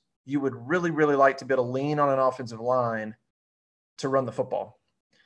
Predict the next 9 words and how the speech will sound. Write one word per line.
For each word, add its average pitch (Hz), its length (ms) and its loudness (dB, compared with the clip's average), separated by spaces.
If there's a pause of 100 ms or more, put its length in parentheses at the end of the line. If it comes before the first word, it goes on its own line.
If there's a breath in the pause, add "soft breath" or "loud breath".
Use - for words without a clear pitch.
(500 soft breath)
And 139 320 4
I 139 40 6
think 170 240 0
there's 214 200 4
some 202 120 -2
promise 196 420 4
with 147 120 -4
this 131 140 -2
group. 143 360 2